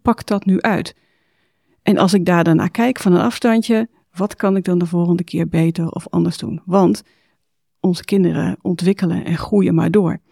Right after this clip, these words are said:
Dus, eh, de aanpak die het ene jaar goed werkt, is misschien over drie jaar niet meer effectief. Wij kunnen eigenlijk toch wel vaak lezen in het onderwijsplan zelf of men bereid is dat te willen doen.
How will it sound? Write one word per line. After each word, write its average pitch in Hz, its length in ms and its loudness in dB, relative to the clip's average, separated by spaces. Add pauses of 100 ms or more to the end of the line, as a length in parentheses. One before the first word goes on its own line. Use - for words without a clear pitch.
(440)
Dus, - 440 -4
eh, 190 220 -8
de 160 140 -6
aanpak 180 580 -2
die 175 480 -4
het - 160 -12
ene 196 240 2
jaar 165 200 2
goed 196 260 -6
werkt, 165 440 -6 (440)
is - 220 -6
misschien 180 320 -2
over 170 180 -2
drie 190 200 2
jaar 170 400 0 (140)
niet 185 340 -2
meer 170 140 0
effectief. - 580 -6 (1500)
Wij 180 800 2 (360)
kunnen 240 260 6
eigenlijk 185 400 -2
toch 208 180 -4
wel 185 140 0
vaak 170 300 -2
lezen 190 360 4
in 185 60 2
het 175 140 0
onderwijsplan 175 760 -2
zelf 202 540 0
of 220 200 -6
men 196 240 4
bereid 180 460 2
is - 400 -4
dat 175 440 -2
te 196 160 -2
willen 175 260 -2
doen. 170 300 -2